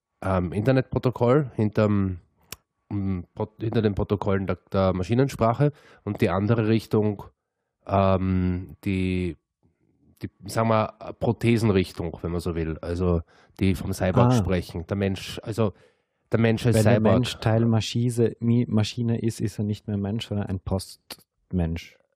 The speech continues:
Speaker 1: Das, ja, die, und da gibt's dann diese Diskurse, wo ist die Grenze, was ist dann noch Mensch, was ist dann schon Cyborg, gibt's, kann man diese Grenze überhaupt machen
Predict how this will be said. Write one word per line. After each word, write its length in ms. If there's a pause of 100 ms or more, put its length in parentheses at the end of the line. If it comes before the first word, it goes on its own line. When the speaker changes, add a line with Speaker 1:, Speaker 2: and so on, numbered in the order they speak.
(200)
Speaker 1:
Das, 400
ja, 320
die, 140 (160)
und 280
da 100
gibt's 280
dann 140
diese 200
Diskurse, 540
wo 180
ist 220
die 80
Grenze, 680
was 220
ist 160
dann 160
noch 280
Mensch, 520
was 180
ist 160
dann 140
schon 320
Cyborg, 680
gibt's, 300
kann 160
man 100
diese 200
Grenze 320
überhaupt 340
machen 320